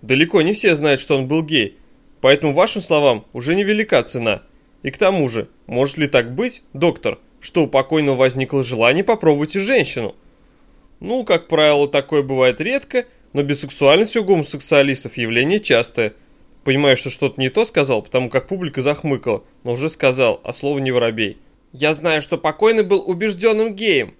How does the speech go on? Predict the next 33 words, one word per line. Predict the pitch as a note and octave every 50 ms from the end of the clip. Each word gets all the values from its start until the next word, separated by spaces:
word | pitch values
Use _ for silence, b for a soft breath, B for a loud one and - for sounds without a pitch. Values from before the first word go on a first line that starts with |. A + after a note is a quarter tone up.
| _ _ _ - - -
твердо | - C3+ C3 C3 B2 A2 A#2+
и | B2+
громко | A2+ C#3 F3+ G3+ G3+ - C#3
заявляет | A#2+ B2 B2+ A#2+ C3 C#3+ D3+
господинчик. | D3 D3 - - - C#3+ C3+ B2+ B2 A#2 - A#2 - - - _ _ _ _ - _
«Мне | A2 A2 A2 A2+ A2
понятны | - D3 D#3 G3+ A#3 A3+ - C#3+ B2
ваши | A#2+ A#2+ - - D3
чувства», | - - A3+ - - C#3 A2 G2 - - - _
самым | - - - C3 B2 B2
задушевным | A#2+ B2 B2+ C#3+ - - D#3+ C3+ C3 B2 A#2
тоном | - F3 F3+ F3 D3
заявляю | A#2+ A#2+ B2+ A#2+ C3 C3+ C3+ C#3 C3+
я. | B2+ A#2 G2 F#2+ - _ _ _ _ _ _ _ _ _ _ _
«Так | - B3 A#3 -
трудно | - - G3+ G3+ F3 D3 D#3
перенести | C3+ C#3 D#3 C#3+ D3 D3 D3+ C#3 C#3 - - D#3 D3+
измену, | C#3 C3 C3 C3+ C#3 C#3 C3 B2 A#2+ A2 - - - -
но, | B2+ C3+ C3+
увы, | C3+ D3 G#3+ B3
это | F3+ - E3 E3 - E3+
со | - - G3
многими | G#3+ A3 F#3+ D3+ B2 A#2+ A2+
происходило. | G#2 - A#2+ A#2 - - C3 B2+ A#2 A#2 A#2+ A2+ G#2+ G2 - - - -
Что | - - - C4+
поделать? | - - E3 C#3+ C3 C3+ C3 A#2+ A2 G2+ - - _ _ _ -
Гомосексуальные | C3+ D3 F3+ E3 D#3 C#3+ - - - - E3 D#3 C#3+ C3+ C3 B2+
пары, | A#2+ - F#3 A3 B3 B3+
как | A#3+ G#3 F3+ -
правило, | - C3 C#3 D3+ E3+ E3+
недолго | F3 F3+ D#3 C#3 C3 B2+ C3 A#2+
живут | A#2+ B2+ A#2+ A#2 -
вместе». | A#2+ A#2+ A#2+ A#2 A2 - - A2+ G#2+